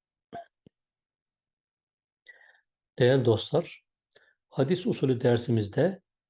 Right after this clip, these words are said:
rivayet nakletme şartları üzerinde duracağız. Rivayet nakletmede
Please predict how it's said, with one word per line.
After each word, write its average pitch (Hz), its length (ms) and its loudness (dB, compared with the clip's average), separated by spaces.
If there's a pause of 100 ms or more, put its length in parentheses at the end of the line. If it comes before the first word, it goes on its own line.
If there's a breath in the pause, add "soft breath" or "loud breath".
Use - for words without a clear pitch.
(420)
rivayet 139 440 2
nakletme 135 500 -2
şartları 127 520 -2
üzerinde 107 400 -4
duracağız. 92 720 -8 (1400 soft breath)
Rivayet 160 420 2
nakletmede 147 840 -2